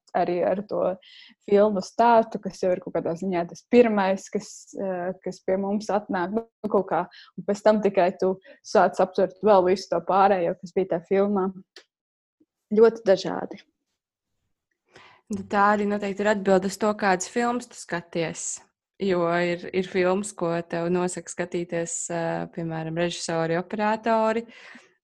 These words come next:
Speaker 2: Filmas, ko tu skaties, piemēram, kādu citu uzdevumu ietvaros, un tad ir izklaides vai, vai vienkārši baudīšanai, vai ne?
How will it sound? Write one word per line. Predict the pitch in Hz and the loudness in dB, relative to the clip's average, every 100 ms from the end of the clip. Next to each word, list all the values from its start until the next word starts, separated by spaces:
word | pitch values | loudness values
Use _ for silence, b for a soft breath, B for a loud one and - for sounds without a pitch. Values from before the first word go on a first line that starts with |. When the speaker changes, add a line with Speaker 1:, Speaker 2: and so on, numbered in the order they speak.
| - | -20
Speaker 2:
Filmas, | - 180 180 202 208 | -4 0 2 0 -4
ko | 175 165 | -4 -4
tu | 165 170 165 160 160 160 | -4 -4 -2 -2 -6 -12
skaties, | - - 180 165 170 | -12 -12 -6 -6 -6
piemēram, | 175 165 165 165 180 | -6 -6 -6 -8 -8
kādu | 160 165 | -10 -6
citu | 180 180 240 | -6 -4 -6
uzdevumu | 233 233 226 226 | -2 -2 0 -2
ietvaros, | 233 240 220 214 214 - - | -4 -6 -6 -4 -8 -12 -6
un | 180 180 185 | -4 -4 -6
tad | 180 175 | -6 -4
ir | 170 - _ _ | -6 -12 _ _
izklaides | 190 185 - 220 220 220 - - | -8 -8 -2 0 0 -2 -6 -6
vai, | 170 170 170 | -6 -4 -6
vai | 170 170 | -8 -6
vienkārši | 180 180 175 175 - - _ _ 202 - | -4 -4 -6 -8 -12 -16 _ _ -20 -16
baudīšanai, | 175 185 190 196 214 220 - 240 233 226 233 - | -2 2 2 0 -2 -4 -4 -4 0 0 -2 -8
vai | - 196 196 | -6 -4 -2
ne? | 202 | -4